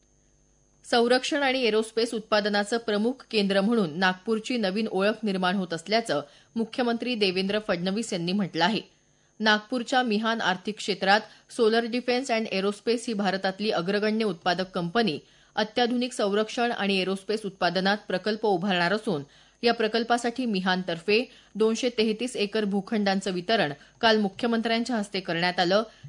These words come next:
त्यावेळी ते बोलत होते. ही कंपनी भारतात तब्बल बारा हजार ऐंशी कोटी रुपयांची गुंतवणूक करत आहे, ज्यापैकी सहाशे ऐंशी कोटींची गुंतवणूक नागपूरच्या मिहानमध्ये होणार आहे.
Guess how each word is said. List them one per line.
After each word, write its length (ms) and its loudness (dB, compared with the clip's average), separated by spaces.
त्यावेळी 300 4
ते 160 -2
बोलत 300 -4
होते. 320 -2
ही 80 2
कंपनी 500 0
भारतात 440 0
तब्बल 320 0
बारा 340 6
हजार 400 2
ऐंशी 300 -2
कोटी 300 -2
रुपयांची 440 0
गुंतवणूक 520 -2
करत 260 -2
आहे, 200 2
ज्यापैकी 480 2
सहाशे 400 2
ऐंशी 280 -2
कोटींची 480 -2
गुंतवणूक 600 0
नागपूरच्या 600 0
मिहानमध्ये 640 0
होणार 260 0
आहे. 200 2